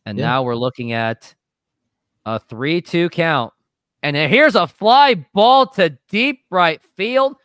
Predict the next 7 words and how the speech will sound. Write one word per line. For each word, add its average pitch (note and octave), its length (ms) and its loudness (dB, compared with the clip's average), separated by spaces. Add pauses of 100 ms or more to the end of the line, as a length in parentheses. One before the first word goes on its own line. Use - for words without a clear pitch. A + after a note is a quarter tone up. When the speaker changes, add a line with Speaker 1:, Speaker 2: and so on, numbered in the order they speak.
(220)
Speaker 1:
Forget A3+ 640 0
about G3 600 0
that D#3+ 300 -2
one. C3 300 -14 (100)
That G3 300 -2
was E3+ 200 -12
just D3 260 -14